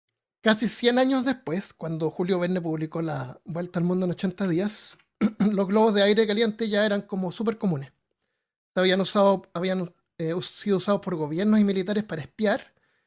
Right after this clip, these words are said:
incluso como armas. Los franceses lo usaron para observación y los alemanes en mil ochocientos cuarenta y nueve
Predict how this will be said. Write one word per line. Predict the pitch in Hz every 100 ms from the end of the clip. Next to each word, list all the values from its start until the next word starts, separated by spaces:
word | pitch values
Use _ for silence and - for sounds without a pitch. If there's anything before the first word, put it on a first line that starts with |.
| _ -
incluso | 170 202 196 202
como | 180 220
armas. | 277 233 139 - - 226
Los | 165
franceses | 185 165 190 185
lo | 175
usaron | 170 185 180
para | 170 165
observación | - 151 151 - 185 254 -
y | 175
los | 165
alemanes | 156 165 175 190 185
en | 170
mil | 175
ochocientos | 165 175 165 180
cuarenta | 180 180 180
y | 196
nueve | 220 277 349